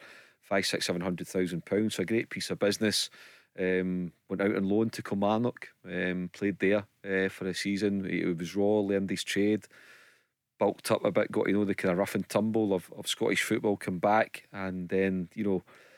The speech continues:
Brendan Rodgers moulded him into to, to a,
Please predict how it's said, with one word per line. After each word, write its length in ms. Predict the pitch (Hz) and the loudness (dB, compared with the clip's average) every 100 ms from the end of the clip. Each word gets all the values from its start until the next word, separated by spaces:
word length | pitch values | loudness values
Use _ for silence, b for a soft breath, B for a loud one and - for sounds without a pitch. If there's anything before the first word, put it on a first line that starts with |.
| b b _ | b b _
Brendan 380 | 110 110 107 95 | 2 4 2 4
Rodgers 460 | 107 117 113 98 | 4 4 2 0
moulded 520 | 98 101 113 120 113 | 0 2 4 4 2
him 120 | 104 107 | 2 2
into 400 | 147 156 113 95 | 2 0 0 -2
to, 340 | - 101 92 - | 0 0 0 -4
to 180 | - 98 | -4 0
a, 160 | 95 | 0